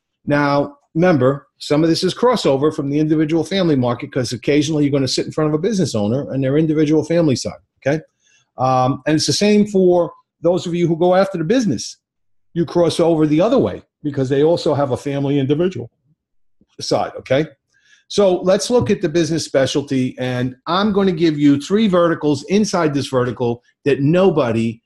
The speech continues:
in our industry focuses on. And this is worth, this here,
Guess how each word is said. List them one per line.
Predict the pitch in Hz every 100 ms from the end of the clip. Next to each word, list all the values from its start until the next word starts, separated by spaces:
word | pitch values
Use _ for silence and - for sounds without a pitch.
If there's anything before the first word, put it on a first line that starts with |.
| _
in | 110 123
our | 147
industry | 151 131 113 - 113 107
focuses | 131 120 104 - 92
on. | 90 - _ _ _ _ _ _ - 113
And | 110 107
this | 170 160 - - - 120
is | 110
worth, | 117 117 113 - _ _ _ _ _ _ _ 110
this | 170 190
here, | 220 170 107 104